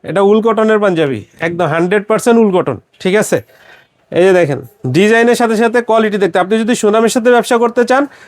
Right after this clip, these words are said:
আপনি যদি রিপিট কাস্টমার তৈরি করতে চান, আপনি যদি দীর্ঘদিন মার্কেটে সুনামের সাথে, আহ, হচ্ছে ব্যবসা করতে চান, আপনার কোয়ালিটিফুল প্রোডাক্টের প্রতি ফোকাস দিতে হবে। এবং আমাদের কিন্তু মূল ফোকাস হচ্ছে কোয়ালিটিফুল প্রোডাক্টে ভাই।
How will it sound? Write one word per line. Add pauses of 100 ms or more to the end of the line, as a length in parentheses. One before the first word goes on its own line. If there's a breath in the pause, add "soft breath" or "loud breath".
(120)
আপনি
যদি
রিপিট
কাস্টমার
তৈরি
করতে
চান, (300 loud breath)
আপনি
যদি
দীর্ঘদিন
মার্কেটে
সুনামের
সাথে,
আহ,
হচ্ছে (120)
ব্যবসা
করতে
চান,
আপনার
কোয়ালিটিফুল
প্রোডাক্টের
প্রতি
ফোকাস
দিতে
হবে। (320 loud breath)
এবং
আমাদের
কিন্তু
মূল
ফোকাস
হচ্ছে
কোয়ালিটিফুল
প্রোডাক্টে
ভাই।